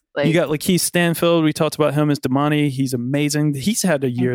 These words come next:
Speaker 2: this year
Speaker 1: Incredible.
Speaker 2: as well.
Speaker 1: He's
Speaker 2: Like,
Speaker 1: had a big year.
Speaker 2: he's
Speaker 1: The
Speaker 2: done a lot of
Speaker 1: Range,
Speaker 2: stuff.
Speaker 1: oh my God.
Speaker 2: Yeah.
Speaker 1: From Knives Out. I saw Knives Out,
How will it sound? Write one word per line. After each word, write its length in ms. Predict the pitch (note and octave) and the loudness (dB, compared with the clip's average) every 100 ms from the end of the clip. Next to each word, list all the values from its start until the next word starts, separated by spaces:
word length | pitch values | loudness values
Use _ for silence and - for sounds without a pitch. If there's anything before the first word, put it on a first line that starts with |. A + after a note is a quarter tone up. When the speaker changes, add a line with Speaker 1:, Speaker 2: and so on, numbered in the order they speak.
| - | -2
Speaker 2:
this 100 | D#3 | -2
year 140 | D3+ | -2
Speaker 1:
Incredible. 80 | B2 | -2
Speaker 2:
as 100 | A#2+ | -4
well. 440 | B2 D#3+ C3 A2+ - | -2 0 -2 -4 -6
Speaker 1:
He's 100 | G3 | -4
Speaker 2:
Like, 80 | - | -2
Speaker 1:
had 200 | F#3+ F3 | -2 -2
a 60 | E3 | -2
big 340 | F3 E3+ E3+ | -2 -4 -4
year. 340 | E3+ D#3+ D#3 D#3 | -6 -4 -4 -4
Speaker 2:
he's 220 | D#3 - | -4 -2
Speaker 1:
The 100 | G3 | -2
Speaker 2:
done 160 | E3+ C#3 | 0 0
a 80 | |
lot 180 | C3+ D3+ | 0 0
of 80 | D3+ | 0
Speaker 1:
Range, 120 | C#4+ | 0
Speaker 2:
stuff. 240 | - D#3+ F#3+ | 0 0 0
Speaker 1:
oh 20 | |
my 160 | E3+ | -4
God. 480 | E3+ F3+ E3+ D#3 E3 - | -4 -2 -2 -2 -8 -6
Speaker 2:
Yeah. 180 | D3 D3+ | 0 2
Speaker 1:
From 120 | - | 2
Knives 260 | A3+ B3+ C4 | 0 -2 0
Out. 120 | B3 | 0
I 140 | A3 C#4+ | 2 -2
saw 420 | - E4 D#4+ C#4+ | 0 0 2 2
Knives 540 | A3 G3+ G3+ G#3+ G#3 | 0 0 0 -2 -2
Out, 340 | F#3+ F#3 E3+ | -2 0 -2